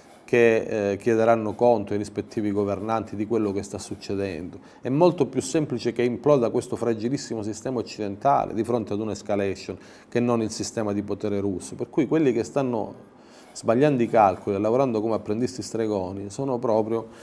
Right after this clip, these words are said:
le teste d'uovo atlantiste. Nel frattempo Rosalba Armoni Castelletti, sempre fantasiosa, ci dice: "Un test atomico sul proprio territorio, la mossa che vogliono i consiglieri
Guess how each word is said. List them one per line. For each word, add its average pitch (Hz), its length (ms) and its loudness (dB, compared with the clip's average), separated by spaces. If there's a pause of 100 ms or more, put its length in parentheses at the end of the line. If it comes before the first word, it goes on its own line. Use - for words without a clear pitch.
(400)
le 117 280 2
teste 117 340 2
d'uovo 101 680 2
atlantiste. 104 1120 -2 (720)
Nel 139 200 2
frattempo 160 800 4
Rosalba 113 640 4
Armoni 113 440 2
Castelletti, 107 840 0
sempre 101 500 -2
fantasiosa, 120 720 0 (500)
ci 165 160 6
dice: 143 260 4
"Un 151 180 4
test 160 400 6
atomico 131 1000 8
sul 131 160 4
proprio 131 300 4
territorio, 127 640 4
la 143 140 10
mossa 104 480 -2
che 143 140 2
vogliono 98 500 -4
i 113 100 -6
consiglieri 98 920 -2